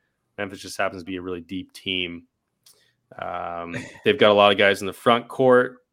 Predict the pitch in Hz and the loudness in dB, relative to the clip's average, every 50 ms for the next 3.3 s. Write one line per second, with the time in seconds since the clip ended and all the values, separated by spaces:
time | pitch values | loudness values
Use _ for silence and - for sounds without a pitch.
0 | _ - - 127 120 113 113 110 101 107 117 123 127 113 127 120 117 113 117 113 | _ -8 -2 -2 0 0 -2 -4 -2 2 4 4 4 6 4 4 4 4 2 0
1 | 113 113 113 117 123 117 - 120 110 104 101 107 101 104 - 104 98 - - - | 2 0 0 0 -2 -8 -6 -4 -4 -4 -2 -2 -4 -4 -4 -8 -12 -10 -10 -10
2 | - 117 - - 107 98 98 95 107 110 98 - 101 92 90 - - - 143 143 | -10 -10 -8 -6 -4 -4 -4 -6 -8 -14 -12 -8 -6 -6 -8 -6 -2 -2 0 0
3 | 139 135 131 127 113 | 2 0 -2 -4 -8